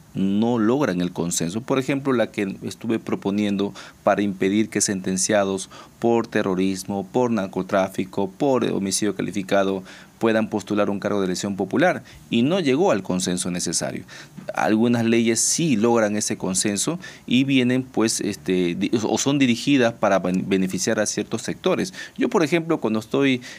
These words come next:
en el Parlamento y estamos realizando los plenos, veo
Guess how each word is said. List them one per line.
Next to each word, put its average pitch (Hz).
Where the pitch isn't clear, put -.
en 104
el 98
Parlamento 117
y 110
estamos 113
realizando 104
los 95
plenos, 107
veo 127